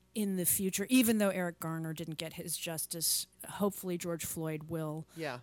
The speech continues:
Speaker 1: um, and his family
Speaker 2: I
Speaker 1: will.
Speaker 2: know.
Speaker 1: Um, uh, and everybody else. I mean, this is not new. I mean, I have so many friends that <laughs> they're like,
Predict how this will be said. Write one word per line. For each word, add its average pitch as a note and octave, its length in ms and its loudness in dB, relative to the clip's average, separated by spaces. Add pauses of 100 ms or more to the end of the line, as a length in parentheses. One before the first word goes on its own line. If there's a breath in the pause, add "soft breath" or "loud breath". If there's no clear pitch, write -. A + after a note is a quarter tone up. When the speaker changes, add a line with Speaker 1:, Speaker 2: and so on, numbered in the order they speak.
Speaker 1:
um, F#3 540 0
and F3 100 -6
his E3+ 200 -2
family D#3 360 -6
Speaker 2:
I D3+ 80 -4
Speaker 1:
will. D3+ 60 -4 (680 loud breath)
Speaker 2:
know. G3+ 60 -4
Speaker 1:
Um, F3+ 640 0 (160)
uh, F3+ 320 -6 (100)
and A3+ 140 -2
everybody D4+ 540 4
else. D4 320 4
I G#3+ 60 2
mean, A3 140 0
this A#3+ 200 4
is B3+ 100 0
not B3 240 0
new. A#3 220 2
I F#3 80 0
mean, F#3+ 260 -4
I G3 120 -2
have F#3+ 120 -2
so B3+ 300 0
many C4 240 -2
friends G#3+ 540 -2
that F3+ 280 -2 (520 loud breath)
<laughs> - 360 0
they're G#3+ 120 2
like, F#3+ 180 2